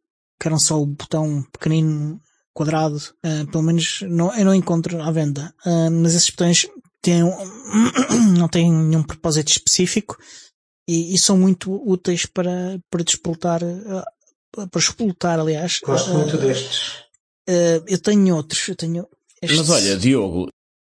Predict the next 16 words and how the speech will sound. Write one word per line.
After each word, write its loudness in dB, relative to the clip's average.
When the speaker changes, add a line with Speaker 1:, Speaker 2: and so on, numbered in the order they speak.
Speaker 3:
ainda 2
bem 0
que -8
me 2
dás 0
a 0
dica. -2
Ainda 0
não -2
falámos 0
do -2
nosso -2
patrocinador -2
de -4
hoje, -6
Mauser, -4